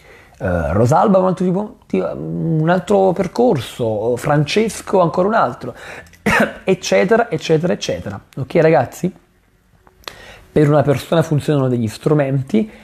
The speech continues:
per un'altra funzionano degli altri strumenti, per una persona bisogna fare un tipo di percorso mentale diverso, per un'altra persona un altro tipo di percorso mentale ancora diverso,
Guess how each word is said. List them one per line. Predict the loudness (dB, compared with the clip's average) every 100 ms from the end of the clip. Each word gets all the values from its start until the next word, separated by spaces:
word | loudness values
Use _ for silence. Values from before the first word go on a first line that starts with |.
| -20 _
per | 2 4
un'altra | 4 2 2 0
funzionano | -2 -2 0 0 0
degli | 0
altri | -2 -4
strumenti, | -6 -2 -2 -2 -6 -2 -2 -2 -20 -20 -20 _ _
per | 4 6 4
una | 2 2
persona | 2 -2 0 2 2
bisogna | 2 0 0
fare | 2 4
un | 2 2
tipo | 2 4
di | 4
percorso | 2 0 -4 0
mentale | 0 2 4 4
diverso, | 6 4 4 0 -8 -8 -8 -20 _ -2
per | 0 2
un'altra | 2 2 2 0
persona | 0 0 2 2 0
un | 2
altro | 2 0 0
tipo | 2 2
di | 2
percorso | 2 2 -2 0 -2
mentale | 0 0 0 -2
ancora | -4 -4 2 4
diverso, | 4 6 4 2 -4 -2 -2